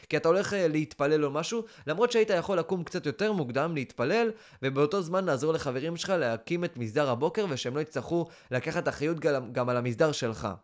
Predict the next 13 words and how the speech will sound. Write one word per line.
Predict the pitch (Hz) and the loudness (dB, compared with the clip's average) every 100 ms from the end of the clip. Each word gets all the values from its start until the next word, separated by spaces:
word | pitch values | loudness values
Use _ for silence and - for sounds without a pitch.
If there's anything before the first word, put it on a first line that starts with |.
| _ - | _ -6
ברגע | 147 180 262 | 0 2 2
שאדם | - 202 156 190 165 | 2 2 4 2 0
פועל | 143 131 147 175 | -2 2 2 2
ככה, | 220 202 220 233 233 131 | -2 -4 -6 -8 -8 -4
בכמה | 131 131 - 190 202 | 0 0 0 -2 0
שיותר | 147 160 | 0 0
הקטנת | 160 - 123 120 - | -2 -4 -6 -4 -4
ראש, | 131 208 - - - _ _ _ - | -4 -2 -4 -8 -14 _ _ _ -6
הוא | 156 | -4
באמת, | 135 165 156 156 277 - - - _ _ | 0 2 2 2 -2 -2 -10 -16 _ _
לטווח | 143 151 190 262 | -2 0 0 0
הקצר | 311 165 - 233 | 0 -2 -2 0
לפחות, | 302 294 277 311 311 | 0 -2 -4 -4 -4